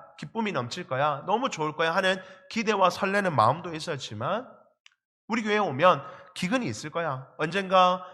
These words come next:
큰 어려움이 있고 내가 감당할 수 없는 어려움과 힘든 일들이 내 앞에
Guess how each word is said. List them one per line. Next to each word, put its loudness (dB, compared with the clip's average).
큰 -4
어려움이 0
있고 -6
내가 8
감당할 8
수 2
없는 4
어려움과 4
힘든 -4
일들이 -4
내 6
앞에 6